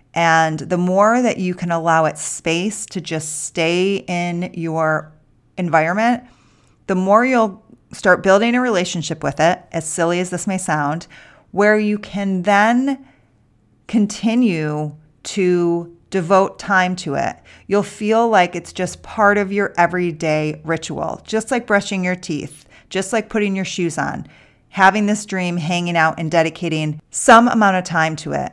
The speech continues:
And I say some because it depends on your schedule and it depends on the person. Five minutes is very, very doable. And you might be very shocked at what you get done in five minutes a day if you dedicate some space there for your dream.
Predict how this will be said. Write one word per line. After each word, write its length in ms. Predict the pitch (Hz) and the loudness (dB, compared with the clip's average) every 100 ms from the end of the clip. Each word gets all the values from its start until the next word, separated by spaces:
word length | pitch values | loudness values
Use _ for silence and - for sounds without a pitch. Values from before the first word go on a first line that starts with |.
| - | -2
And 120 | 180 | 2
I 60 | 185 | 2
say 260 | 185 220 | 2 2
some 320 | 240 - 202 180 | 2 2 2 2
because 300 | 180 214 220 | -2 -2 -2
it 80 | |
depends 420 | 214 233 285 285 269 | -2 0 2 4 4
on 140 | 240 | 4
your 140 | 226 | 2
schedule 480 | - 180 185 214 269 | 0 2 2 4 2
and 100 | 277 | 4
it 80 | 214 | 2
depends 300 | 214 220 214 | 2 2 2
on 80 | 220 | 0
the 60 | |
person. 460 | 208 220 233 139 - | 2 0 -2 -4 -4
Five 320 | - 196 226 | 4 6 6
minutes 540 | 220 202 277 294 - - | 4 2 2 0 -8 -6
is 260 | 190 180 180 - | -2 -2 -4 -8
very, 600 | 156 185 214 247 254 247 | 0 6 8 8 4 -2
very 760 | 180 180 185 175 170 165 - | -4 0 2 4 2 -2 -4
doable. 640 | 165 180 165 156 143 131 - | -2 0 0 0 0 -2 -2
And 320 | 170 165 160 156 | 2 2 2 -2
you 100 | 170 | 0
might 220 | 165 160 | 0 0
be 120 | 156 | -2
very 260 | 151 160 160 | 0 0 0
shocked 320 | 190 165 - | 0 0 -2
at 60 | |
what 140 | 160 160 | -4 -2
you 80 | 165 | -2
get 200 | 165 - | -2 0
done 180 | 165 | 0
in 80 | 156 | 0
five 300 | 151 151 156 | -2 0 0
minutes 320 | 156 147 - - | -2 -6 -8 -8
a 100 | 151 | -4
day 420 | 143 156 147 - | 2 2 2 -2
if 120 | 147 | -6
you 100 | 160 | -6
dedicate 640 | 151 151 151 165 143 - _ _ _ _ _ _ - | -4 -4 -4 -6 -6 -8 _ _ _ _ _ _ -18
some 240 | - 185 160 | -6 -4 -4
space 360 | - 160 156 | -6 -6 -6
there 200 | 147 143 | -6 -6
for 120 | - | -6
your 140 | 156 156 | -8 -6
dream. 400 | 151 151 147 | -8 -8 -10